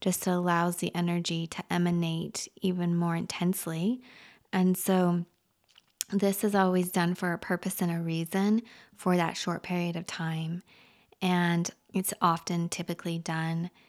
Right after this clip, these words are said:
in agreement with an other member of that soul family, as we mentioned. And so as a physical channel, when I share my body with another being, there, I, I come to the point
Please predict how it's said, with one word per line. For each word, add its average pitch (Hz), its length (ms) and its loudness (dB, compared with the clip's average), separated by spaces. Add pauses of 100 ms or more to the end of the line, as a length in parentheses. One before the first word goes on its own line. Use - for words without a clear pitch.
(200)
in 175 120 2
agreement 170 680 0
with 170 600 -4 (380)
an 185 200 0
other 175 240 2
member 165 400 0
of 165 160 -6
that 160 220 -6
soul 165 240 -6
family, 170 580 -6
as 175 140 -8
we 170 80 -8
mentioned. 160 600 -6 (600)
And 180 220 0
so 180 360 0 (240)
as 254 460 2
a 220 80 -4
physical 180 460 -2
channel, 160 480 -4 (520)
when 185 220 6 (120)
I 214 400 6
share 196 320 2
my 175 220 4
body 160 400 -2
with 165 180 -6
another 165 320 -2
being, 160 460 -2 (1120)
there, 180 360 4
I, 180 220 4
I 175 100 0
come 220 240 8
to 220 100 6
the 202 120 6
point 175 500 4